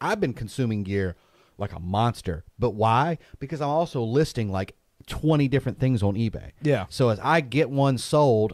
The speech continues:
Speaker 1: I get a new, like, it's, it basically takes me, two Sabians have to sell on eBay to get a brand new cymbal. And I keep my stuff in good condition.
Speaker 2: Yep.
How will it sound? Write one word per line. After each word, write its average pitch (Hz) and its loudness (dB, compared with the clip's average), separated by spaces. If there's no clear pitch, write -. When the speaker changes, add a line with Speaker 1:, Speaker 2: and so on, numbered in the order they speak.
Speaker 1:
I 123 2
get 120 -4
a 120 -4
new, 113 -2
like, 101 -6
it's, 143 -4
it 160 -2
basically 180 0
takes 147 -2
me, 135 -4
two 233 2
Sabians 123 0
have 127 2
to 120 -8
sell 120 4
on 104 2
eBay 95 -2
to - -6
get 104 0
a 92 -4
brand 101 -4
new 95 -4
cymbal. 80 -12
And 131 2
I 139 4
keep 185 -6
my 147 0
stuff 139 0
in 104 -6
good 113 -2
condition. 165 -4
Speaker 2:
Yep. 120 -4